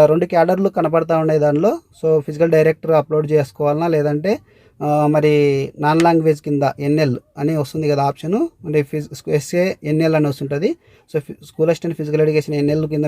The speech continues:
మీరు అప్‌లోడ్ చేసుకోవాలి కంపల్సరీ. So ఫిజికల్ డైరెక్టర్ అనేది మనకు జోన్ వైజ్గా ఉంటుంది. So అది ఒకటి స్టేట్ సంబంధించి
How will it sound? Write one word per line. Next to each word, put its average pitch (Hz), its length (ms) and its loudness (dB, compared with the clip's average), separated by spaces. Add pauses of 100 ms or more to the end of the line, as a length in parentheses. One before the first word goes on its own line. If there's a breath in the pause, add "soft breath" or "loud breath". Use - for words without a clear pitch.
మీరు 143 160 -2
అప్‌లోడ్ 151 300 -2
చేసుకోవాలి 143 400 -4
కంపల్సరీ. 143 480 -2 (520 soft breath)
So 160 60 4 (300)
ఫిజికల్ 165 280 -2
డైరెక్టర్ 156 340 2
అనేది 151 240 -2
మనకు 147 260 -4
జోన్ 143 200 2
వైజ్గా 143 280 0
ఉంటుంది. 139 260 -2 (520)
So 160 60 -2 (160)
అది 151 160 2
ఒకటి 147 200 -2
స్టేట్ 165 300 0 (480)
సంబంధించి 156 540 -2